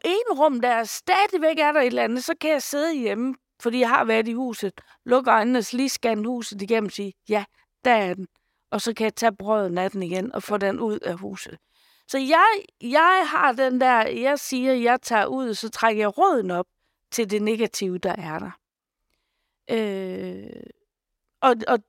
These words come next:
og deres tilbagemeldinger til mig er typisk, "Ej, sikke da, øh, en fred, jeg har fået med os selv," eller, "Hold da op, vi har fået det helt anderledes, når vi sidder rundt om spisebordet og spiser med hinanden. Vi, vi begynder faktisk at hygge os."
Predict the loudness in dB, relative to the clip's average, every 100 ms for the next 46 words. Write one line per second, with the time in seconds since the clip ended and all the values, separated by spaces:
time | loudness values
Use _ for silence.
0 | -2 -2 2 2 2 -2 -6 0 2 4
1 | 4 2 2 0 0 -2 -4 -2 0 0
2 | -2 -2 -2 -2 -4 -4 -4 -6 -12 _
3 | _ _ _ 0 2 0 -6 _ _ _
4 | _ _ -8 -2 -2 -2 0 0 0 -2
5 | -4 -8 -6 0 0 0 -2 -2 0 2
6 | 0 -2 -4 -2 -2 -2 -4 -4 -2 -4
7 | -4 -6 -6 -8 -12 _ _ _ _ 2
8 | 4 2 0 -4 -4 -2 2 2 2 0
9 | 2 2 2 2 0 -4 -4 -6 -2 0
10 | 0 0 -2 -4 -6 -6 -4 -2 -2 -2
11 | -2 -4 -4 -6 -6 -6 -4 -4 -4 -4
12 | -4 -6 -4 0 2 2 -2 -8 -10 -10
13 | -8 -6 -4 -2 -2 -4